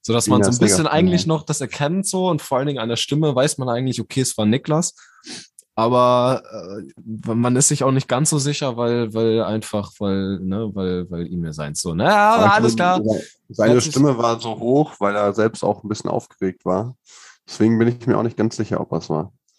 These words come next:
Speaker 1: Na, vielleicht
Speaker 2: Weißt du,
Speaker 1: war's
Speaker 2: stell dir
Speaker 1: auch
Speaker 2: mal vor, so ein, so ein Bangräuber und dann ist das so eine richtig hohe, piepsige Stimme. Dann so, "Gib, gib mir das Geld!" <laughs> Ich so, und, äh, dann kannst du, weil der, weil die Person dann so, der Räuber so aufgeregt ist,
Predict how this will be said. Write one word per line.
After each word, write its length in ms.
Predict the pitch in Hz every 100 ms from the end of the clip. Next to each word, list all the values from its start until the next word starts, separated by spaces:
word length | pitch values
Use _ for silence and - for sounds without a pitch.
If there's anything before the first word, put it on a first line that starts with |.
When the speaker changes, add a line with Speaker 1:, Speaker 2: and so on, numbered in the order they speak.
| - -
Speaker 1:
Na, 120 | 98
vielleicht 260 | - 117
Speaker 2:
Weißt 80 | 95
du, 40 | 110
Speaker 1:
war's 80 | 131
Speaker 2:
stell 140 | 117
dir 60 | 120
Speaker 1:
auch 40 |
Speaker 2:
mal 100 | 123
vor, 240 | - 131 127
so 140 | 123
ein, 220 | 120 113 _ _
so 140 | 110
ein 120 | 107
Bangräuber 800 | 113 135 131 127 135 131 127 131 _ _ _
und 80 | 104
dann 180 | 104 113
ist 120 | 110
das 140 | 117 -
so 60 |
eine 120 | 110
richtig 460 | 110 120 123 113 -
hohe, 220 | 123 123
piepsige 600 | - - 135 - 113 101
Stimme. 540 | - - 117 101 123 - _ _ - - -
Dann 140 | 117
so, 80 | 165 -
"Gib, 260 | 370 370 - - - - _
gib 160 | - 403
mir 60 | 415
das 200 | 415 -
Geld!" 140 | 392 480 381 - - - -
<laughs> 160 | 147
Ich 60 | -
so, 220 | 139 147 - 160 165 147 104
und, 300 | 120 117 113
äh, 340 | 107 110 107 107
dann 280 | 107 107 104
kannst 320 | 113 113 -
du, 300 | 107 104 95
weil 140 | 104 104
der, 320 | 104 101 95
weil 120 | 98 104
die 100 | 98
Person 400 | 110 98 110 107
dann 200 | 98 98
so, 120 | 101
der 120 | 98
Räuber 360 | 98 104 101 95
so 220 | 98 92
aufgeregt 500 | 95 - - 101 101
ist, 280 | 123 139